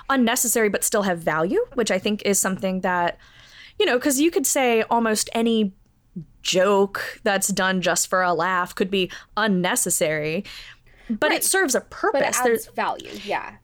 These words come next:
Speaker 1: Yeah, yeah. And, and I think finding that balance is really, really hard. And it takes someone who,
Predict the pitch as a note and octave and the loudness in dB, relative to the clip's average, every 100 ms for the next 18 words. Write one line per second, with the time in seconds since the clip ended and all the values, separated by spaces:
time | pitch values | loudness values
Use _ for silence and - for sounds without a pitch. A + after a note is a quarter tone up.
0 | - B3+ F#4+ - - C#4+ C4 E3 C4+ C4+ | -2 2 2 0 -2 0 2 0 0 0
1 | B3+ B3+ B3 A#3+ - - - - A#3+ C4 | 2 2 2 2 -4 -20 -20 -8 -4 -2
2 | D#4 D4 - - B3 B3+ C#4 A#3+ G#3 - | 0 -2 -4 -4 0 2 4 2 0 -2
3 | G#3 B3+ B3+ G#3 F#3+ G3+ F#3 A3+ B3+ A3+ | 2 2 2 0 -4 -6 -2 2 4 4
4 | G3 G3+ A3+ B3 G#3+ F#3 - G#3+ A3+ F3+ | 0 0 2 2 2 -2 0 2 2 0
5 | F3+ G3+ - - - _ _ G#3+ G#3 G#3 | -2 -4 -20 -20 -20 _ _ -2 0 0
6 | G#3+ - A#3+ B3+ - A3+ G#3+ G3+ F#3+ F#3+ | 0 0 -2 0 -2 0 2 2 2 0
7 | - - - G#3 G3 G3 G3 G3 | -4 -12 0 2 4 4 4 2